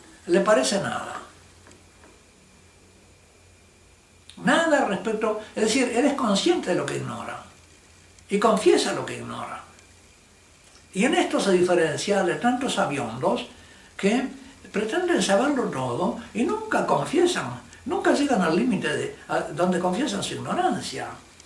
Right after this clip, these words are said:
Sócrates deriva todo conocimiento de la duda acerca de lo que uno cree saber y no sabe.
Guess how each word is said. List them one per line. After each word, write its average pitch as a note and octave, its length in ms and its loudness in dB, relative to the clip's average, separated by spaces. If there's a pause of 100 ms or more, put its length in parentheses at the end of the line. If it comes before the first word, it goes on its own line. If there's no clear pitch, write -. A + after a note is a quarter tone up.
(520)
Sócrates C4+ 760 4
deriva A#3+ 460 6
todo D4+ 320 4
conocimiento G3 1120 0 (340)
de F#3 160 2
la A3 200 8
duda F4 460 10
acerca C4+ 440 6
de A3+ 80 8
lo G#3+ 120 6
que B3+ 120 0
uno C4+ 200 0
cree C4+ 260 2
saber G#3+ 500 0
y G3+ 100 6
no G#3 200 2
sabe. - 720 -2